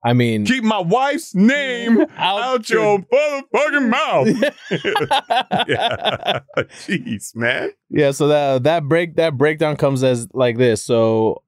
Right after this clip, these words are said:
Speaker 1: a hundred twenty-eight thousand was added to leisure and hospitality. That's a recurring theme. We're seeing that jobs every month are being added to leisure and hospitality, right?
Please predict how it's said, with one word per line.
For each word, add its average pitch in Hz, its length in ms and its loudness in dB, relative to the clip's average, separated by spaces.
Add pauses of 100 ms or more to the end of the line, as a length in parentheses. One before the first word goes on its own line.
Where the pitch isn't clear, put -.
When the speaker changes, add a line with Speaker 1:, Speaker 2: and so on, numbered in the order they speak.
Speaker 1:
a 123 40 -4
hundred 135 200 0
twenty-eight 135 320 0
thousand 127 400 0
was 117 160 0
added 117 300 0
to 117 80 -2
leisure 117 280 0
and 120 80 0
hospitality. 117 580 0
That's 135 220 0
a 131 40 -6
recurring 113 400 0
theme. 101 260 -4
We're 98 120 -6
seeing 123 300 -4
that 104 200 -2 (400)
jobs 123 300 2
every 113 160 0
month 110 220 0
are 104 80 0
being 107 280 -4
added 107 400 -2
to 104 120 -4
leisure 101 220 -4
and 98 100 -6
hospitality, 98 760 -2
right? 104 320 -4